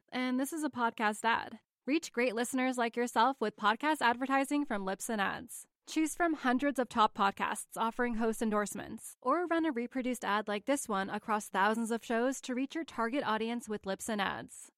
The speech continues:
Go to libsynads dot com now. That's L I B S Y N ads dot com.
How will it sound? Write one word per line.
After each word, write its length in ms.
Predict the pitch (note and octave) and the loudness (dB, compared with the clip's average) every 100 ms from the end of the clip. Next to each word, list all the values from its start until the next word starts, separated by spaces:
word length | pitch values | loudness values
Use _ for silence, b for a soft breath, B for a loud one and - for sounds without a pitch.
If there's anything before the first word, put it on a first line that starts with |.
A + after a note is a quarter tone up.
| _ | _
Go 100 | C#4 D4+ | 2 4
to 140 | F#4 | 4
libsynads 800 | C4+ C4 - D#4 - A#3+ B3 - | 4 4 4 0 4 4 2 2
dot 260 | C4+ B3+ B3+ | 4 4 2
com 300 | C#4+ C#4+ C#4 | 2 4 4
now. 420 | G3+ D#3 A3+ A#3 _ | 2 0 -4 -10 _
That's 300 | A#3+ C#4 - - A3 | 6 6 4 -2 2
L 180 | C#4 | 4
I 220 | A#3 A3 G3 | 4 4 2
B 340 | F#3 F3+ G3+ - | 0 0 -4 0
S 240 | C4+ D4 C4 | 2 2 4
Y 200 | G#3 G3+ | 4 6
N 300 | F#3 G#3+ - - | 4 2 -2 2
ads 380 | G#3+ C4 - | 4 4 2
dot 220 | G#3 G3 - | 0 2 6
com. 400 | A3 F3+ A#3+ | 4 4 0